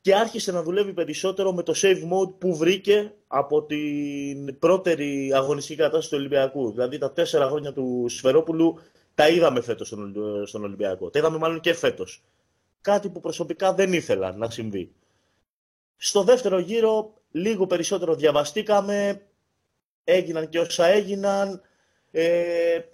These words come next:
ξέρεις, δεν είναι και εύκολο να πατήσεις το κουμπί και να αλλάξεις ταχύτητα μια ομάδα από τη μία στιγμή στην άλλη. Πήγαμε όλα τα παιχνίδια στις χαμηλές κατοχές. Η έλλειψη αθλητικότητας που είχαμε στον πρώτο γύρο πλέον δεν μπορούσε να καλυφθεί από την έκπληξη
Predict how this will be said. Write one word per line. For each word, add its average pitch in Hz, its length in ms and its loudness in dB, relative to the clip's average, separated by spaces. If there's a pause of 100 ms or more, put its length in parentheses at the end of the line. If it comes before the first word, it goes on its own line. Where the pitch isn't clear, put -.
ξέρεις, 196 240 2
δεν 202 120 4
είναι 202 80 0
και 190 120 -2
εύκολο 156 240 2
να 135 80 0
πατήσεις 127 260 -4
το 131 80 -4
κουμπί 120 200 -4
και 123 100 0
να 120 80 0
αλλάξεις 117 260 2
ταχύτητα 113 440 -4
μια 110 160 -2
ομάδα 107 360 -2
από 127 120 -4
τη 117 80 -10
μία 117 140 -2
στιγμή 110 240 -10
στην 107 280 -8
άλλη. 120 360 -4 (760)
Πήγαμε 180 320 4
όλα 185 160 6
τα 143 80 2
παιχνίδια 131 360 -2
στις - 160 -10
χαμηλές 131 360 -2
κατοχές. 196 840 -2 (720)
Η 160 140 2
έλλειψη 180 320 4
αθλητικότητας 151 600 0
που 165 100 0
είχαμε 147 640 0 (120)
στον - 240 -2
πρώτο 156 260 2
γύρο 139 680 0 (580)
πλέον 165 360 2
δεν 175 120 0
μπορούσε 139 360 0
να 123 100 -2
καλυφθεί 120 420 0
από 117 160 2
την 113 160 -8
έκπληξη 214 640 -4